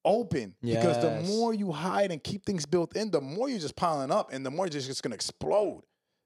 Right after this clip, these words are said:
Speaker 1: And it's gonna mess with your mind, because now it's like, "Well, who did I tell? Who did I didn't tell?"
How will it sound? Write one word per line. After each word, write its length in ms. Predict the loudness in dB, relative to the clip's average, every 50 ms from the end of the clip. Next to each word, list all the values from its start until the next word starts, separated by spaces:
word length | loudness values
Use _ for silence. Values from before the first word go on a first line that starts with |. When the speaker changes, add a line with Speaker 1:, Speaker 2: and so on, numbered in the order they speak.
| _ _ _
Speaker 1:
And 160 | -2 -2 0
it's 120 | 0 0 0
gonna 180 | 0 0 0
mess 260 | 0 0 -2 0 0 0
with 140 | -2 -2
your 80 | -2 -2
mind, 400 | 0 0 0 2 2 0 -2 -2
because 240 | -2 -2 -2 0 0
now 180 | 0 0 0
it's 100 | 0 2
like, 220 | 2 2 2 0 -2 -10 _ _ _ _ _ _ _
"Well, 100 | -2 2
who 100 | 2 4
did 100 | 4 4 2
I 100 | 2 0
tell? 280 | 0 -2 -4 -4 -4 -2
Who 100 | 0 0
did 80 | 2 2
I 80 | 0
didn't 280 | 0 -2 -2 -4 -6 -6
tell?" 280 | -6 -8 -8 -10 -14